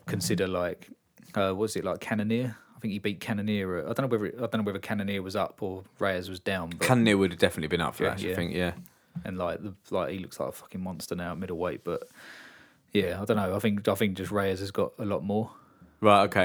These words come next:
Speaker 1: I think Blachowicz could obviously, like, knock him out if he catches him, but
Speaker 2: Yeah.
Speaker 1: I think Reyes is just, like, he's lo-, he's,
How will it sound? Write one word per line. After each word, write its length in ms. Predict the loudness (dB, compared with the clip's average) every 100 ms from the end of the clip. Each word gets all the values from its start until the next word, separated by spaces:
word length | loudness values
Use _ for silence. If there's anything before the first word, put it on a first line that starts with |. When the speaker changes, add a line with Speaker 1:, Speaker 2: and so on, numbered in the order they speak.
| 2
Speaker 1:
I 40 | 0
think 180 | 0 2
Blachowicz 440 | 0 2 -2 -2
could 100 | -4
obviously, 300 | -4 -4 -8
like, 360 | -4 -2 -2 -4 _ _ -20 -20 _ _ _ _ _ -6
knock 260 | -2 -2 -4
him 60 |
out 280 | -4 -4 -4 _ -20 -14
if 80 | -10
he 80 |
catches 400 | -2 -2 -4 -10
him, 260 | -10 -10 -10 -2
but 140 | 4
Speaker 2:
Yeah. 180 | 4 2 -4 _ _ -20 -6
Speaker 1:
I 80 | -4
think 180 | -4
Reyes 320 | -4 -2 -2 -6
is 80 | -8
just, 220 | -10 -2
like, 140 | -2
he's 140 | -2 -4
lo-, 180 | -4 -4
he's, 240 | -4 -6